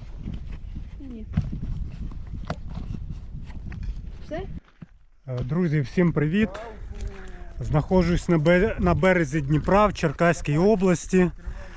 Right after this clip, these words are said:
Speaker 2: е, нижче Канєва. От, е, вибрались в розвідку на щуку.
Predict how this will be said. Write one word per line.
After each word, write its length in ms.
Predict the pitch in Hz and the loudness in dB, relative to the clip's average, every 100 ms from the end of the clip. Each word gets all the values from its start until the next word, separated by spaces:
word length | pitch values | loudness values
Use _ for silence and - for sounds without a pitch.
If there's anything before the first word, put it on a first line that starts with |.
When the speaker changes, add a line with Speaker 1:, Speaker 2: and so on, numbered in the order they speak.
| - - 139 | -10 -4 0
Speaker 2:
е, 300 | 135 139 143 | 4 6 8
нижче 400 | 180 175 - 156 | 6 6 2 2
Канєва. 640 | 185 202 202 190 180 175 143 - - - - - - - - - - - - - - - | 4 6 6 6 4 4 0 -6 -6 -10 -14 -16 -14 -14 -14 -12 -6 -6 -6 -8 -4 0
От, 380 | 147 147 143 - | 4 4 4 4
е, 40 | 143 135 135 135 131 | 4 4 4 4 2
вибрались 640 | 127 196 185 175 160 - - | 2 4 4 4 4 2 2
в 100 | - | 6
розвідку 720 | 233 180 202 220 202 185 - - - - - - - - 131 | 6 6 4 4 4 4 4 2 -2 -4 -6 -4 -2 0 4
на 160 | 175 | 6
щуку. 680 | - - 185 139 - 120 | 4 4 4 4 2 -2